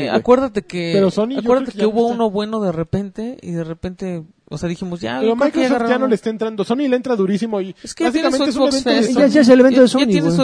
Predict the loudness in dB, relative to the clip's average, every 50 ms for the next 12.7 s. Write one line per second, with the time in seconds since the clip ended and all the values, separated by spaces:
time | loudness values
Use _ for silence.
0 | 0 -2 -6 -6 -6 -6 -4 -4 -4 -4 -4 -8 _ _ -16 -16 -12 -8 -6 -4
1 | -4 -4 -4 -2 -2 -2 0 2 4 4 4 2 0 -4 -4 -4 -2 -2 -2 -4
2 | -4 -6 -10 -12 -16 -14 -12 -10 -10 -10 -10 -14 -18 _ _ _ _ _ _ -16
3 | -14 -12 -12 -14 -16 _ _ _ _ _ _ _ _ _ _ _ _ _ 4 6
4 | 8 8 8 6 4 4 6 8 8 8 8 8 8 8 8 8 8 8 6 6
5 | 8 6 6 6 8 6 6 8 8 8 6 4 2 2 4 6 6 6 4 2
6 | -2 -4 _ _ _ _ _ -4 0 2 2 4 6 6 6 6 6 6 4 4
7 | 4 4 4 4 4 2 4 2 4 2 2 2 2 0 2 0 -2 0 0 0
8 | 0 0 0 -2 0 0 2 2 4 4 2 0 -2 -2 -4 -4 -4 -4 -6 -6
9 | -6 -6 -2 4 6 6 6 8 6 6 6 6 6 6 8 8 8 6 6 4
10 | 2 2 4 4 4 4 4 2 2 2 2 2 2 0 0 -4 0 0 0 2
11 | 2 2 4 4 6 6 6 6 4 4 2 4 4 4 4 4 4 4 4 6
12 | 6 6 4 4 4 2 2 2 2 2 4 2 2 -2